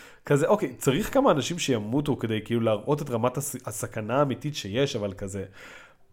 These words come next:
לא, לא צריך עשרים מהם." אה, זה פחות, אני מגזים, אבל כזה, זה פשוט מרגיש לי כמו עיבוד שהיה, כאילו, בשלב התסריט, מישהו היה צריך להגיד, "טוב, זה ספר מאוד נחמד וכיפי, בוא נחתוך חצי ממנו."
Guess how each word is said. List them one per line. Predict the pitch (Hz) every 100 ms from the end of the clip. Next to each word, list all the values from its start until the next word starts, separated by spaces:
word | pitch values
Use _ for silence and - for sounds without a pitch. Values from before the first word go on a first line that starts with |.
| - _
לא, | 143 135 139
לא | 147
צריך | 156 139 -
עשרים | 127 - 120 123 110
מהם." | 95 87 - _ _ _ _ - - - - _ -
אה, | 135 117 110 104 104 - -
זה | 143
פחות, | 143 110 107
אני | 98
מגזים, | 104 107 131 104
אבל | 101 110
כזה, | 123 127 -
זה | 139
פשוט | - 202
מרגיש | 202 170 175
לי |
כמו | 180 190
עיבוד | 143 110 131 160 151
שהיה, | - 135 131
כאילו, | - 147
בשלב | 123 - 160
התסריט, | 165 151 - - 143 330 - - - -
מישהו | 147 170
היה | 156
צריך | 151
להגיד, | 156 147 151
"טוב, | 370 247
זה | 330
ספר | 254 - 127
מאוד | 117 113 113
נחמד | 104 - 107 107
וכיפי, | 107 147 175 311
בוא | 370 381
נחתוך | - 247 -
חצי | 127 - 110
ממנו." | 92 90